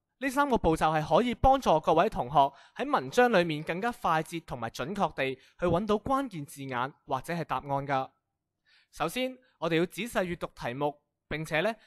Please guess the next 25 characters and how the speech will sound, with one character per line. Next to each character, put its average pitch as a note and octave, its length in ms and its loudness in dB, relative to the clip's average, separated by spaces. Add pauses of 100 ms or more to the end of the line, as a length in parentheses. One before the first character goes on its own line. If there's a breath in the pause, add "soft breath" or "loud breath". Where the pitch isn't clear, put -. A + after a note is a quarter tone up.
(120 soft breath)
喺 E3 160 -2
題 F3+ 160 -8
目 C#3 160 -8
上 D3 180 -4
面 C#3+ 240 -8 (100)
標 B3 160 -2
注 F#3 180 -6
上 D3 300 -4 (220 soft breath)
或 G#3 100 -4
者 F#3 140 -4
圈 C4+ 300 0
上 C3+ 320 -2 (320)
關 A#3+ 200 -4
鍵 D#3 180 -10
字 C3 160 -18
眼。 A2+ 340 -12 (1500)
乜 D4+ 100 -4
嘢 G#3+ 160 0
叫 E3+ 120 -4
做 D#3+ 160 2
關 - 180 0
鍵 D#3+ 160 -6
字 C#3+ 160 -10
眼 C3 220 -2
呢？ A#3 160 -4